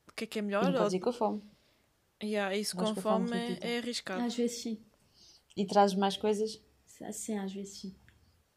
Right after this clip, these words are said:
Speaker 2: É fome.
Speaker 1: Mais batatas
Speaker 2: Malta,
Speaker 1: fritas.
Speaker 2: não vão com fome para as compras.
Speaker 1: <laughs>
Speaker 2: E escrevam.
Speaker 3: Isso é verdade.
Speaker 1: Escrevam.
Speaker 3: To-,
Speaker 2: Yeah?
Speaker 3: mesmo os nutricionistas dizem
Speaker 2: Uhum.
Speaker 3: isso, que não deves ir com fome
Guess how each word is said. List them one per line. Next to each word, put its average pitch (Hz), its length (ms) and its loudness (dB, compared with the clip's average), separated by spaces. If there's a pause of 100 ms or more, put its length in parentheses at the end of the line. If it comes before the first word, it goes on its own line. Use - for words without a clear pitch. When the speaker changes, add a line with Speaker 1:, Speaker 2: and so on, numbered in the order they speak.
(200)
Speaker 2:
É 175 160 -6
fome. 202 420 -6
Speaker 1:
Mais 220 200 2
batatas 208 520 -2
Speaker 2:
Malta, 208 260 -2
Speaker 1:
fritas. 202 260 -10 (540)
Speaker 2:
não 202 220 2
vão 214 220 2
com 226 200 0
fome 214 460 2 (280)
para 202 100 -2
as 196 60 -2
compras. 185 540 -4
Speaker 1:
<laughs> - 380 -6 (1300)
Speaker 2:
E 220 60 -2
escrevam. 208 600 4 (340)
Speaker 3:
Isso 254 220 0
é 254 40 4
verdade. - 40 4
Speaker 1:
Escrevam. 226 520 4 (340)
Speaker 3:
To-, 247 180 0
Speaker 2:
Yeah? 208 260 4
Speaker 3:
mesmo 285 280 8
os 220 80 0
nutricionistas 226 800 0
dizem 226 260 0
Speaker 2:
Uhum. 247 60 8
Speaker 3:
isso, 269 180 4
que - 60 -4
não 226 120 0
deves 214 220 0
ir 208 120 -2
com 208 640 -6
fome 214 260 -4